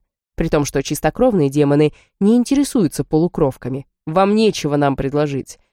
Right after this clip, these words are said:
Ваша сила ничтожна, внешность заурядна. Вторая ипостась от связи с полукровками становится неподконтрольной.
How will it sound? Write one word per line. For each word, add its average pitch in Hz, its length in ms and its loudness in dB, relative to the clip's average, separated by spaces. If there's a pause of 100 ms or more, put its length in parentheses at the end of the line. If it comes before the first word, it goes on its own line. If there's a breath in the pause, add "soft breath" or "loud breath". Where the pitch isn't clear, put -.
(140)
Ваша 135 260 0
сила 151 280 0
ничтожна, 139 640 -4
внешность 147 500 -2
заурядна. 156 640 -2 (280)
Вторая 196 420 2
ипостась 160 540 0
от 135 120 -4
связи 156 300 0
с 143 60 -8
полукровками 156 640 -2
становится 156 480 -2
неподконтрольной. 151 1080 -2